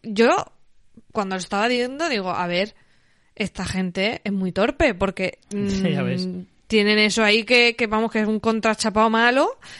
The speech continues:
Speaker 1: que se les va a <laughs> salir, ¿no? Que obviamente luego, cuando se da, vemos que todo han sido imaginaciones de ella, vemos que ese agujero no estaba ahí.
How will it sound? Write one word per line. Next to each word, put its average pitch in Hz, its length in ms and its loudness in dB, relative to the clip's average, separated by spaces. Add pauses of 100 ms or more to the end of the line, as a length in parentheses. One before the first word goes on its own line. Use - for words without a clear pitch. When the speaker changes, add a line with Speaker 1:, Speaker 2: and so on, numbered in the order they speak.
(380)
Speaker 1:
que 233 120 2
se 220 140 -2
les 208 220 0
va 214 80 4
a 226 40 2
<laughs> 254 120 2
salir, 233 440 2
¿no? 302 200 -6
Que 247 100 2
obviamente 220 420 2
luego, 233 300 0 (300)
cuando 202 280 -2
se 196 120 -4
da, 185 260 0
vemos 190 540 -6
que 214 100 -6
todo 208 140 -4
han 208 100 -4
sido 214 180 -2
imaginaciones 202 720 -6
de 196 100 -2
ella, 202 240 -2 (240)
vemos 196 280 -2
que 214 100 -6
ese 208 100 -4
agujero 202 460 -2
no 220 220 -2
estaba 180 460 -4
ahí. 208 240 -2